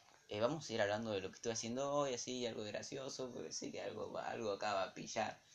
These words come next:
Total, mi podcast es para comedia, así que mi podcast, no tu podcast, pedazo de boludo, mi podcast. Voy a hablar de lo que a mí me cante, pero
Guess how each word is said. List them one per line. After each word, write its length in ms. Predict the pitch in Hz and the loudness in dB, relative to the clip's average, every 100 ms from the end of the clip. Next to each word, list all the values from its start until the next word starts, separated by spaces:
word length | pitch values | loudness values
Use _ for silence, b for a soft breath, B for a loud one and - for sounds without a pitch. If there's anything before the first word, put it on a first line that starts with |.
| B B | B B
Total, 320 | 113 123 113 | 6 6 6
mi 100 | 101 | 4
podcast 440 | 123 110 - 98 | -4 -4 0 0
es 260 | 95 95 87 - - | 0 -4 -10 -18 -8
para 260 | 98 95 | -8 -6
comedia, 560 | - 104 123 123 113 - | -4 0 2 2 2 0
así 280 | - - 95 | -4 -8 -6
que 160 | 76 - B B - | -6 -10 B B 0
mi 260 | 123 147 | 6 6
podcast, 760 | 143 - 139 110 - 104 - 123 | 6 6 8 6 4 4 4 2
no 180 | 113 | 2
tu 240 | 101 104 90 | 2 -4 -2
podcast, 500 | 107 87 - 87 - | 0 0 -2 -6 0
pedazo 360 | 95 90 - | 0 0 0
de 100 | 95 | -2
boludo, 420 | 92 101 104 101 95 | -2 -2 0 0 0
mi 340 | 123 151 165 | 2 4 2
podcast. 640 | 147 131 120 - 101 104 - B B | 2 2 2 4 4 4 0 B B
Voy 140 | 110 | 0
a 20 | 107 | 2
hablar 240 | 110 104 | 4 4
de 100 | 101 | 2
lo 140 | 101 | -2
que 80 | 95 | 4
a 100 | 98 | 4
mí 180 | 139 190 | 4 2
me 160 | 110 95 | 2 2
cante, 400 | 120 117 - - | 2 0 -4 -6
pero 260 | 85 - | -6 -8